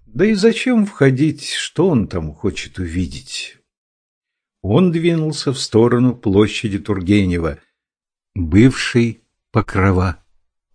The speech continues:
Совершенно точно, там не было никакой церкви, а значит, и не было той книги, в которой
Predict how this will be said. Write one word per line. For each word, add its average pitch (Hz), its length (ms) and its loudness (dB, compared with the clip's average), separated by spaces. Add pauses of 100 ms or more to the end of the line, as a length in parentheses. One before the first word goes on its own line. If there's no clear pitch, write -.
(840)
Совершенно 110 640 2
точно, 139 440 2
там 104 160 2
не 123 160 6
было 135 180 6
никакой 139 500 4
церкви, 175 840 0 (500)
а 117 80 6
значит, 95 480 0
и 104 80 2
не 101 180 4
было 107 280 2
той 104 300 2
книги, 113 600 4
в 160 140 -6
которой 110 600 2